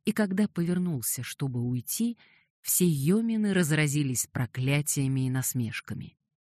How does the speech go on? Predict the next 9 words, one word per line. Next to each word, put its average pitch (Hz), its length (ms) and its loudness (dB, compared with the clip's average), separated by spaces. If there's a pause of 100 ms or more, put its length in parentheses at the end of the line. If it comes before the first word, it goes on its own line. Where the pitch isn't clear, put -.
(460)
Гордый 247 480 4
рыцарь 214 380 4
остановился, 190 1000 0 (500)
повернулся 151 600 4
к - 100 -10
ним 123 220 2
лицом, 139 600 2 (300)
скрестил 135 640 2
руки, 165 540 0